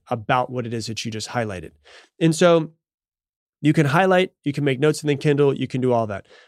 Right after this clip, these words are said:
But then here's the, the amazing thing is a lot of times what I do is I'll read in the morning. So let's say I'm,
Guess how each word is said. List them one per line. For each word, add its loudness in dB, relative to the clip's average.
But 4
then 4
here's 6
the, 2
the 4
amazing 2
thing -6
is 6
a -2
lot 4
of 0
times 0
what 0
I 2
do 0
is -2
I'll 2
read -2
in -6
the -6
morning. -8
So 0
let's 2
say 4
I'm, 0